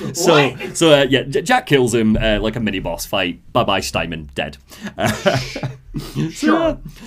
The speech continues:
Speaker 2: So we're gonna
Speaker 1: So, uh,
Speaker 2: steal his keys?
Speaker 1: Uh, we steal his keys, absolutely. So Atlas pops up on the radio, uh, and he's like, "Oh, it's about time someone took care of that sick bastard.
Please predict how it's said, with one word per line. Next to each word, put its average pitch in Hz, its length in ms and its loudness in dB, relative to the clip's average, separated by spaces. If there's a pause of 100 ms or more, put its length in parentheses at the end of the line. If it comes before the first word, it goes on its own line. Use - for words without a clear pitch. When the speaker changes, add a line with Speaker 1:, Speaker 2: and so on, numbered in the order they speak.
(140)
Speaker 2:
So - 180 2
we're 208 60 4
gonna 202 80 4
Speaker 1:
So, 170 40 -2
uh, 170 40 -8
Speaker 2:
steal 226 140 4
his 202 100 2
keys? 233 440 2
Speaker 1:
Uh, 139 160 -2
we 147 60 0
steal 160 220 2
his 143 80 0
keys, 110 320 -6
absolutely. 135 420 -4
So 160 160 -2
Atlas 160 240 0
pops - 260 0
up 104 100 0
on 107 60 -2
the 110 80 -2
radio, 95 460 0
uh, - 40 -12 (180)
and 104 80 -2
he's 98 120 -2
like, 104 180 0
"Oh, 113 220 -2
it's 123 140 -4
about 139 220 2
time 175 260 2
someone 151 220 -2
took 151 140 -2
care 147 140 2
of 131 60 2
that 135 160 0
sick 120 320 -4
bastard. 135 460 0